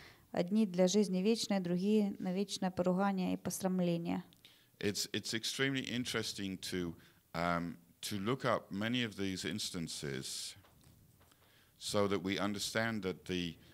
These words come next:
Speaker 2: um, the things that we understand from the, from the renewed covenant scriptures are also to be found in the Tanakh.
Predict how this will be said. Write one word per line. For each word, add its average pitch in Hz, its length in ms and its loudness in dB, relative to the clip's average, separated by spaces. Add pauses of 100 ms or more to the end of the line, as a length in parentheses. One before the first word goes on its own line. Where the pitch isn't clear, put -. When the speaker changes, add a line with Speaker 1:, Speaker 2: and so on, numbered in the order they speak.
(380)
Speaker 2:
um, 85 400 -2 (2000)
the 90 100 -6
things 135 460 0
that 110 160 -6
we 104 180 -2
understand 104 600 -4
from 90 300 -8
the, 78 280 -6 (420)
from 92 280 -8
the 82 240 -4 (440)
renewed 85 640 -4
covenant 90 400 -6
scriptures - 920 -8 (480)
are 85 140 -2
also 101 380 -4
to - 140 -12
be 80 80 -8
found 82 500 -8
in 76 120 -10
the 76 100 -8
Tanakh. 67 360 -12